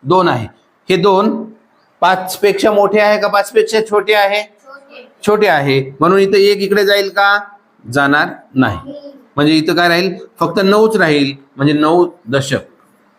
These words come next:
Speaker 1: हे ब्याण्णवचे नऊ नजीकचे दशक आहे. नजीक म्हणजे जवळचे दशक आहे.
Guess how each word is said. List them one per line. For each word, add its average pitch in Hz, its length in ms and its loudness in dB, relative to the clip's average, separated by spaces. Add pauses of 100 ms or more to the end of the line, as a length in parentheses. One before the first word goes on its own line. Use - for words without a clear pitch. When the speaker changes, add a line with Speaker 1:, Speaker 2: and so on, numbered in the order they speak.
(480)
Speaker 1:
हे 190 460 -4
ब्याण्णवचे 180 760 2
नऊ 175 260 0 (720)
नजीकचे 185 500 0
दशक 135 360 -2
आहे. 127 180 2
नजीक 165 320 0
म्हणजे 214 160 2
जवळचे 196 460 0
दशक 110 340 -6
आहे. 95 140 -10